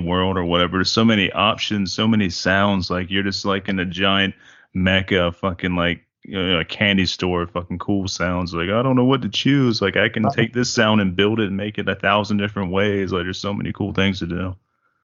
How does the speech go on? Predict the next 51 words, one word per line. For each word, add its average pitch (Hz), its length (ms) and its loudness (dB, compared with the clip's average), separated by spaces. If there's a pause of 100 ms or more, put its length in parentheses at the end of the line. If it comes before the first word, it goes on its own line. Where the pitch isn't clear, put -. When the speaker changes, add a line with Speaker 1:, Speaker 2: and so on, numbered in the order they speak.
(380)
Speaker 2:
Yep. 87 340 0 (300)
Yep. 104 340 2 (160)
It, 101 180 0
it's, - 380 -4 (580)
it's 135 160 2
cool 160 240 4
when 131 120 4
you 117 60 4
get 120 120 2
on 120 100 4
that 113 120 0
trip. 127 160 -4
Even, 160 240 0
like, 123 160 2
sometimes 113 460 -2
I 104 80 0
was 98 160 -8
actually 104 320 -6
jamming 98 340 -4
a 92 40 -4
little 92 160 -8
bit 92 100 -8
earlier, 95 340 -2
and 90 100 -2
I, 92 220 -4
I - 40 -8
was 92 120 -6
just 92 240 -8 (380)
going 113 200 4
in 104 60 4
all 101 140 4
my 95 120 0
pedals 95 500 -2
and 95 120 -4
just 90 140 -10
messing 98 340 -4
around 92 400 0
and 90 260 -4
trying 92 300 -2
to 92 100 -2
get 87 240 -8
some 95 160 -6
weird 92 240 -2
tones 95 440 -4
and 90 140 -4
stuff. 92 240 -4
And 95 60 -4
I'm 92 60 -4
like, 92 140 -2
"Oh, 110 180 4
it's - 300 -10